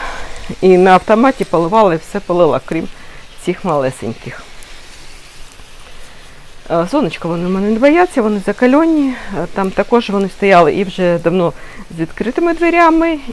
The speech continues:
і на сонечку. Сонечка вдосталь в зимовому садочку, тож просто мені треба добре промочити їй ґрунт. Оцім манюсиком, цій купці.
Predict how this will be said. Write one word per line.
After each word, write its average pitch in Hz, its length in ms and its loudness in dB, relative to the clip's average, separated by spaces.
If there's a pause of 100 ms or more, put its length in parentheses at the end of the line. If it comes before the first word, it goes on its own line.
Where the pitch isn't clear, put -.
і 208 160 0
на 202 220 -4
сонечку. 277 680 -2 (600)
Сонечка 185 380 -6
вдосталь 262 600 0
в - 120 -8
зимовому 233 400 0
садочку, 226 540 -6 (100)
тож 233 280 -2
просто 233 380 -4
мені 190 160 -4
треба 214 340 -2
добре 196 360 -4
промочити 160 760 -8
їй 117 160 -8 (140)
ґрунт. 123 240 -8 (720)
Оцім 151 360 -10
манюсиком, 262 720 -4 (160)
цій 226 100 -6
купці. - 520 -6